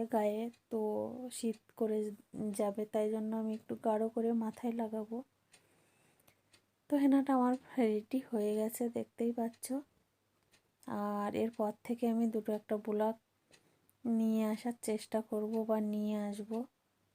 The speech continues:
সপ্তাহে একটা কি দুটো ব্লগ অবশ্যই দেব, দেওয়ার চেষ্টা করব। আর আমি নিজে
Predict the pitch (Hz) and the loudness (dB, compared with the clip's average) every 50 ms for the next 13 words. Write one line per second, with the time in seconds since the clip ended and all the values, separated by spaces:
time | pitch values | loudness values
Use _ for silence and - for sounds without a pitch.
0 | _ _ _ _ _ _ - - - 233 - _ - 226 220 214 - - - 214 | _ _ _ _ _ _ -12 -6 -6 -6 -4 _ 0 0 0 -2 -4 -6 -6 -4
1 | - 226 214 214 214 - 226 214 214 220 214 214 214 214 220 208 208 208 202 - | -2 -2 -2 -2 -2 -2 -2 -2 0 2 2 2 2 2 2 0 0 -2 -4 -6
2 | - - 233 233 - - 214 208 214 220 226 254 277 _ _ _ _ _ _ _ | -4 -2 -2 0 2 0 0 0 0 -2 -2 -4 -4 _ _ _ _ _ _ _
3 | _ _ _ _ _ _ _ _ _ _ _ - - - 220 220 214 208 208 214 | _ _ _ _ _ _ _ _ _ _ _ -12 -6 -4 -2 0 0 0 0 -2
4 | 214 - - 220 214 - - - 214 214 220 214 214 220 226 226 226 220 214 214 | -4 -6 -6 -6 -6 -6 -6 -6 -4 -2 -2 -2 -2 -2 -2 0 0 2 2 2
5 | 214 208 208 208 202 202 208 208 208 208 208 208 202 196 196 - 208 202 | 2 0 0 -2 -2 -4 -4 -4 -4 -4 -2 -2 -2 -4 -4 -4 -4 -2